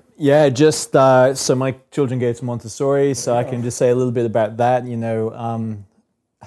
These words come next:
Speaker 1: it really depends on the school, first of all.
Speaker 2: It
Speaker 1: You,
Speaker 2: does.
Speaker 1: you really, I mean, gosh, you can have a Waldorf. Uh, we visited a whole bunch of Waldorfs.
Speaker 2: Yeah.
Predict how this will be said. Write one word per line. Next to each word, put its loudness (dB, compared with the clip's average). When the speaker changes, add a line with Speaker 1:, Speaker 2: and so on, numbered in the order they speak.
Speaker 1:
it 0
really 2
depends -4
on -2
the -4
school, -2
first -4
of -4
all. -4
Speaker 2:
It -8
Speaker 1:
You, -8
Speaker 2:
does. -8
Speaker 1:
you 0
really, -6
I -4
mean, -4
gosh, 0
you -4
can -6
have 0
a -10
Waldorf. 0
Uh, -4
we 0
visited -6
a -8
whole -2
bunch -8
of -14
Waldorfs. -14
Speaker 2:
Yeah. -16